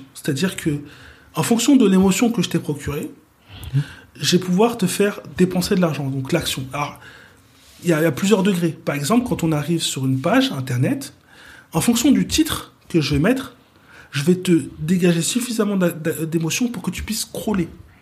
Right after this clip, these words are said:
Speaker 2: Mhm.
Speaker 1: euh, descendre vers le bas.
Speaker 2: Ouais.
Speaker 1: Et en fonction du contenu que je, que tu vas lire, je vais te faire, euh, procurer suffisamment d'actions pour que tu puisses a-, ajouter au panier.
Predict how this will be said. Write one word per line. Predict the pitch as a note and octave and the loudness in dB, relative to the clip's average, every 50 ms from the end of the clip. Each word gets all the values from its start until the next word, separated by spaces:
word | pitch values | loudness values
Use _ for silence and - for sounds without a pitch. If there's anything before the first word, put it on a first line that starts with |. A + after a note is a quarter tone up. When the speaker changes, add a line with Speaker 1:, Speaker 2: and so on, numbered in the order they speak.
| _ _ _ _ - | _ _ _ _ 2
Speaker 2:
Mhm. | G#2 | 4
Speaker 1:
euh, | G2 F#2 E3 D#3 | 4 4 2 0
descendre | D3 D#3 F#3 F3+ - A#3 G#3+ F3+ | -2 -2 -2 0 0 -2 -2 -2
vers | F3 E3 D#3 | -4 -4 -6
le | D3+ | -8
bas. | D3 C#3+ C3 - - _ - | -10 -12 -14 -16 -10 _ 2
Speaker 2:
Ouais. | G#2 G2 F2+ E2+ - - - - _ _ _ - _ _ - - - - - - - - - - - | 2 4 4 2 -2 -6 -16 -20 _ _ _ -20 _ _ -10 -10 -10 -14 -18 -18 -18 -18 -16 -6 -2
Speaker 1:
Et | F#3 | -2
en | E3+ E3 | 0 0
fonction | - G#3 F#3 - C4 A#3 | -2 -4 0 2 2 2
du | F3+ F3 | 2 0
contenu | - - D4 C#4+ C#4+ - C4+ C4+ C4 - | 2 2 0 2 4 6 6 6 6 4
que | - F3+ | 2 0
je, | D#3+ - - | 0 -2 -6
que | - - E3 | -4 -2 -2
tu | D3+ - E3 | -2 -2 -4
vas | D#3 C#3+ | -6 -4
lire, | F3 A#3+ D4 C4+ - - - _ _ - - - - - - | -2 -2 -2 -4 -6 -10 -18 _ _ -20 -20 -20 -20 -10 -6
je | - D3 | -4 -2
vais | D3 F3 | -2 0
te | F3 - | 0 -2
faire, | F3 - G3+ F#3 - - - - - _ - | 0 0 0 0 0 -4 -12 -20 -18 _ -16
euh, | - - - D#3+ | -14 -14 -14 -16
procurer | - - G#3+ - - G3 G3+ G#3 | -4 -2 -2 -2 -2 -2 0 0
suffisamment | G3 - - - A3 G#3+ G#3+ G#3+ G#3+ | 0 0 -2 -2 0 2 4 4 2
d'actions | G#3 F#3+ F3+ - - B3+ | 2 0 0 0 0 0
pour | A3+ G#3 F#3 | 0 0 -2
que | - | -4
tu | F3 - | -6 -4
puisses | - G3+ F#3 - | -6 -4 -2 0
a-, | F#3 F3 - - | 0 0 0 0
ajouter | - F3 E3+ E3+ F#3 - A3 | 0 0 0 0 0 0 0
au | G#3 | 0
panier. | - G3+ F3 D#3 D#3 | 2 2 0 0 0